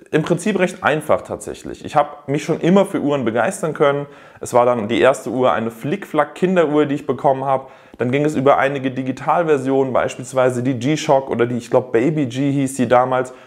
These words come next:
zu Automatikmodellen der Marke Lockman. Ich meine, das ist ein italienischer Hersteller.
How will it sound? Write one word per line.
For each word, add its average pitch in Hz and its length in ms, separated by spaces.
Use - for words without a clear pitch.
zu - 320
Automatikmodellen 143 1080
der 131 100
Marke 127 360
Lockman. 147 600
Ich 127 120
meine, 123 220
das 113 120
ist 113 140
ein 110 120
italienischer 139 640
Hersteller. 139 580